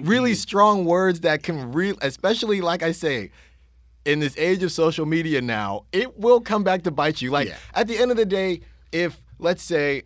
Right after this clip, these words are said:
Speaker 1: uh, this would never happen, but Klay Thompson goes to the Lakers. C J McCollum is a free agent. It, would C J McCollum not go, not replace Klay Thompson? Would he really say no?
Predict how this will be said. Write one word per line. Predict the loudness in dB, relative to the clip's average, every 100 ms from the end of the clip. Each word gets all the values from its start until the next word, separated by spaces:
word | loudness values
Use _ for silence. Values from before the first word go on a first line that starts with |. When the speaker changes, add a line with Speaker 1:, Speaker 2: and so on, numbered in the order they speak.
| -6
Speaker 1:
uh, | -4 -4
this | -4 -4
would | -2
never | -2 -2
happen, | -2 -4 -4 -2
but | -2 -4 -10 -14
Klay | -2 -2
Thompson | 0 -2 -2 -2
goes | -2 -2
to | -4
the | -4
Lakers. | -4 -6 -8 -16 -18 _
C | -10 -6
J | -4
McCollum | -4 -4 -2 -2 -4
is |
a | -8
free | -6 -4
agent. | -4 -6 -8 -16 _ _ -10
It, | -2
would | 0
C | 0 -2
J | 0 0
McCollum | 0 0 4 4 2 -6
not | -4 0 0 -2 -4
go, | 0 0 -2
not | -6 -2 0 0
replace | 0 0 0 -6
Klay | -10 -10
Thompson? | -8 -10 -10 -12 -14 -6
Would | -4
he | -2
really | 0 0 2
say | 0 -2 -2
no? | -2 -4 -8